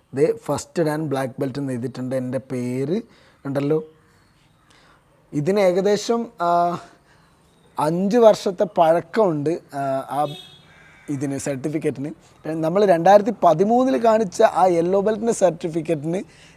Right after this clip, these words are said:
ഏകദേശം പത്ത് വർഷത്തിന് മേലെയായിട്ടോ. അപ്പോൾ ഇതാണ് എൻ്റെ ബെൽറ്റ് സർട്ടിഫിക്കറ്റ് എന്ന് പറയുന്നത്. പിന്നെ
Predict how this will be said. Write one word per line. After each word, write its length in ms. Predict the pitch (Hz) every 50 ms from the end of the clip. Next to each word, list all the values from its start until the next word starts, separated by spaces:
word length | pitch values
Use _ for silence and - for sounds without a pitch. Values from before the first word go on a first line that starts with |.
| - -
ഏകദേശം 320 | 156 160 185 - 226 226 170 - -
പത്ത് 260 | 175 170 - - - 254 226
വർഷത്തിന് 440 | 214 170 - 202 180 180 196 185 175 160
മേലെയായിട്ടോ. 560 | 143 117 127 143 139 120 113 110 107 - 113 110 - - - _ _
അപ്പോൾ 140 | - - 202
ഇതാണ് 220 | 190 233 240 247 254
എൻ്റെ 140 | 247 240 240 190 170 190
ബെൽറ്റ് 280 | 190 202 214 220 277 220 233
സർട്ടിഫിക്കറ്റ് 480 | 214 175 170 175 170 170 180 180 185 185
എന്ന് 100 | 180 175 156
പറയുന്നത്. 360 | 147 143 139 143 147 160 202 - - - - - - - - -
പിന്നെ 200 | 247 262 294